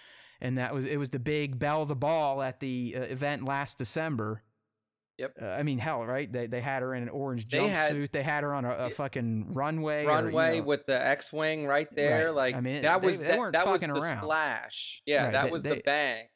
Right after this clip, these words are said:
Speaker 2: And
Speaker 1: Well, well, guess what? It's been delayed <laughs> in-,
Speaker 2: Yeah.
Speaker 1: indefinitely, uh, apparently because of Patty's schedule. Nick and I will talk more on that in a bit. But yeah,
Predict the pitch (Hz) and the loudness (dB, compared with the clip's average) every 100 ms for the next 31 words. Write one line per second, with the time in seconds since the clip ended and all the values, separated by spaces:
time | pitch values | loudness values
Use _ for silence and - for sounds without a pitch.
0 | _ _ _ _ - 147 139 156 165 - | _ _ _ _ -16 -14 -6 -4 -4 -4
1 | - 160 165 185 - 180 135 107 127 143 | -6 -4 -2 0 0 0 0 -2 -4 -8
2 | - 160 147 143 139 120 110 - - 233 | -4 -4 -2 -2 0 0 -2 -6 -8 -6
3 | 196 - 330 226 214 147 185 175 190 185 | -6 -4 -4 -2 0 2 2 2 0 0
4 | 170 147 147 143 143 - - - - - | -2 -2 -2 -2 -4 -8 -20 -20 -14 -6
5 | 139 135 143 - 185 185 165 165 156 147 | -2 -2 -4 -2 0 0 0 0 0 -2
6 | 160 147 135 - 151 143 135 120 - - | -2 -2 -4 -4 -2 0 -2 -4 -4 -4
7 | - 156 160 156 151 143 147 143 135 127 | -2 -2 -2 -2 -2 -2 -4 -4 -4 -4
8 | 120 131 127 135 131 127 127 123 113 110 | -4 -4 -4 -4 -2 -2 -2 0 0 0
9 | 160 156 120 127 156 139 | 0 -2 -2 -2 0 -2